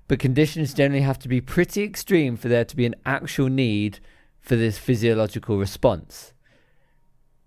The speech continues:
If the temperature outside is right around or just below freezing and you find yourself shivering uncontrollably, you're probably overreacting.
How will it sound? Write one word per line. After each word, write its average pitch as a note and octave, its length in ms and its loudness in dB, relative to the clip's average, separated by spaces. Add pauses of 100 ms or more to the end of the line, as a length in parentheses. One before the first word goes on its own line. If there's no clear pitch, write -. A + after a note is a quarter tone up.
(260)
If C#3 160 2
the C3 120 0
temperature D3 380 0
outside B2 420 2
is G#2+ 160 -4
right B2 320 2 (280)
around A2 640 0 (1300)
or A2 140 2
just G#2+ 440 -2
below B2 380 4
freezing F#2+ 600 -4 (280)
and G2+ 160 0
you G#2 100 2
find A2+ 380 0
yourself G#2 400 0
shivering G#2+ 520 -2
uncontrollably, A2 920 -2
you're F2 220 -6
probably G#2+ 580 -2
overreacting. F2+ 800 -4